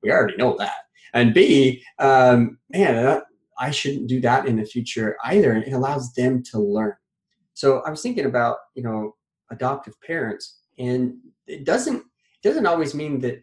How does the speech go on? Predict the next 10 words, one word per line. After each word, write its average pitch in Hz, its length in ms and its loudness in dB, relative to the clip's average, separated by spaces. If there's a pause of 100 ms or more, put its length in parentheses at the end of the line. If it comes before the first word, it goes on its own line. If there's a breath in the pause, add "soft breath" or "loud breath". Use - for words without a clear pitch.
uh, 113 260 -6
adoptive 131 480 -8
parents 139 420 -6
have 123 240 -4
babies, - 500 -6
right? 143 260 -4 (180)
Sometimes 131 520 -10
they 135 140 -4
adopt 131 440 -10 (260)
children 139 460 -6